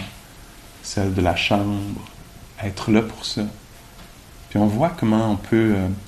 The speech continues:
ne pas donner de valeur à ça, hein. Puis, euh, ah, je m'en fous. Tu sais, ce que je veux, c'est d'être dans la chambre. Ce que je veux, c'est d'être dehors. Je me fous de la porte.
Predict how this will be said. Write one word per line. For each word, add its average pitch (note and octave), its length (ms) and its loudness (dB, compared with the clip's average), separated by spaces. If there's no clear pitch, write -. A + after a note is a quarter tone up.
ne G2+ 60 -4
pas D3 140 -2
donner A2+ 280 4
de G2 60 -4
valeur G#2+ 420 4
à F#2+ 80 0
ça, - 180 -6
hein. G#2 240 -4
Puis, A2+ 100 -10
euh, A2 80 -6
ah, B2 120 -6
je G2 60 -4
m'en G#2+ 120 2
fous. A#2 320 -2
Tu - 80 -18
sais, A#2 80 0
ce - 80 -8
que - 80 0
je F#2+ 100 2
veux, A#2 80 6
c'est A#2 160 2
d'être G#2 220 2
dans G#2 100 4
la A2 80 -2
chambre. G#2+ 360 0
Ce F#2 60 -8
que G2+ 100 -4
je G2 40 -4
veux, A#2+ 100 -2
c'est A#2+ 140 -2
d'être G2 240 2
dehors. G2 420 2
Je F#2 60 -8
me F#2+ 80 -4
fous F#2+ 140 -8
de C3 60 0
la A2 80 0
porte. A2+ 280 -4